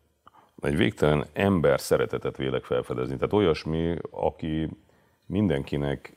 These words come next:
nagyon-nagyon sok embernek, tehát nem csak az ismerősöknek, hanem a teljesen ismeretleneknek is hitelt adó nagy, mély szeretet, ami ezt az egészet üzemelteti tudja. Tehát én legalábbis í-, így fordítom le mostanig, amit,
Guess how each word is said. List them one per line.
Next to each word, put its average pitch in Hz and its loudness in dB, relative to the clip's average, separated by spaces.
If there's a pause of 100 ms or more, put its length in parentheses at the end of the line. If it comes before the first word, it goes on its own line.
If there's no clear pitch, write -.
nagyon-nagyon 78 2
sok 69 -2
embernek, 69 -2
tehát 85 2
nem 120 4
csak 117 2
az 71 2
ismerősöknek, 69 -2
hanem 71 0
a 71 -2
teljesen 80 2
ismeretleneknek 67 -4
is - -8
hitelt 65 0
adó 71 0 (960)
nagy, 80 2
mély 73 0
szeretet, - 0
ami 73 -4
ezt - -4
az 71 -2
egészet 69 -2
üzemelteti 67 0
tudja. 69 -2
Tehát 71 0
én 82 0
legalábbis 80 0
í-, 95 -2
így 90 -2
fordítom 76 -2
le 78 2
mostanig, 76 -2
amit, 73 -6